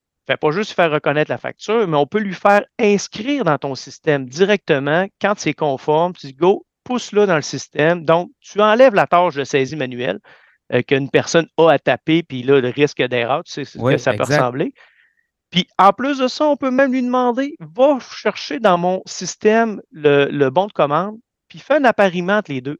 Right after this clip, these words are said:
Speaker 1: Est-ce que ça, ça fonctionne ou ça fonctionne pas ? » Fait que si, par exemple, ton acheteur avait fait la commande de, de mille unités à deux dollars, ben là, si on reçoit la facture, puis on a mille unités, mais c'est à deux point deux dollars et dix sous,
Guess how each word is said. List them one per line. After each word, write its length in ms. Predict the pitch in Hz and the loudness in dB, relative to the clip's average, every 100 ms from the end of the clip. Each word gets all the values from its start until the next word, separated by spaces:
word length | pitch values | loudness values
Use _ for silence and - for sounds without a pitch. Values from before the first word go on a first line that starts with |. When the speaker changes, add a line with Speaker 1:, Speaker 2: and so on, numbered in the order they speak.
| - | -2
Speaker 1:
Est-ce 200 | 190 - | -4 -2
que 160 | 302 | -6
ça, 240 | - 175 - | 0 0 0
ça 240 | - 147 | 0 -2
fonctionne 480 | 131 160 139 - 208 | 0 -6 -6 -6 -6
ou 60 | 180 | -2
ça 160 | 151 | -2
fonctionne 400 | 135 143 123 123 | -2 -4 -6 -12
pas ? » 140 | - - _ _ _ | -14 -20 _ _ _
Fait 80 | 165 | -12
que 80 | - | -10
si, 140 | - | -6
par 180 | - 190 | 2 4
exemple, 360 | 165 151 190 190 | 4 4 2 2
ton 160 | 151 147 | -2 -4
acheteur 420 | 131 - 180 151 | -4 0 0 2
avait 240 | 123 120 | 0 -2
fait 240 | 113 160 170 _ _ _ _ - | 0 0 0 _ _ _ _ -2
la 120 | 135 | -2
commande 540 | - 131 143 165 156 | 0 0 0 0 -2
de, 220 | 131 127 | -8 -10
de 240 | 123 123 120 | -10 -10 -10
mille 280 | 143 190 175 | 0 2 2
unités 600 | 156 131 - 156 175 175 | -4 -8 -6 0 2 4
à 100 | 123 | 2
deux 180 | 123 131 | 0 -2
dollars, 420 | 117 120 160 226 202 _ _ _ _ _ | 0 2 2 0 -6 _ _ _ _ _
ben 140 | 131 - | -4 -2
là, 160 | 147 160 | 0 0
si 80 | |
on 60 | 135 | -2
reçoit 240 | - 180 | -4 2
la 100 | 190 | 2
facture, 500 | 151 127 - 190 214 226 | 2 -4 -6 -4 -4 -4
puis 100 | 139 | -6
on 140 | 135 | -4
a 160 | 143 151 | -2 -2
mille 340 | 147 147 180 | -2 0 0
unités, 460 | 160 143 120 175 208 | 0 -6 -2 2 2
mais 200 | 160 135 | 2 -2
c'est 260 | - 180 127 | 0 -2 0
à 140 | 120 | -2
deux 340 | 120 139 165 170 | -2 -2 -2 -2
point 580 | 147 131 123 120 117 | -6 -4 -4 -2 -2
deux 160 | 120 165 | -2 0
dollars 320 | 160 143 160 135 | 2 2 2 0
et 60 | |
dix 140 | 117 110 | -8 -12
sous, 300 | - 240 | -12 -12